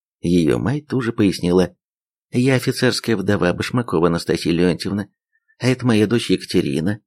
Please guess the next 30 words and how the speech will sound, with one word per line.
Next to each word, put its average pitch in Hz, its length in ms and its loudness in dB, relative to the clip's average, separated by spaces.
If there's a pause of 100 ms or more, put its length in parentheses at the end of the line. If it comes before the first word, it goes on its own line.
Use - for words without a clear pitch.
(200)
и 104 160 2
мы 107 140 6
как 110 200 -4
раз 131 240 0 (120)
из 135 200 -2
Казани 160 680 -2
в 98 80 0
эти - 180 2
места 92 300 0
пожаловали". 92 600 -2 (460)
Тут 151 180 -2
она 107 160 2
не 101 140 4
удержалась 104 640 2
от - 100 -4
короткой 101 380 -2
усмешки. - 520 -6 (400)
"К - 100 -16
святым 147 440 2
местам 110 380 -2
отправились, 101 540 -2 (120)
а 117 120 -4
тут 123 200 -4
вот, 143 260 -4 (480)
а 139 140 -2
ведь 160 220 2
уже 170 220 4
назад 170 560 0
и 170 80 0
ехали". 117 540 -2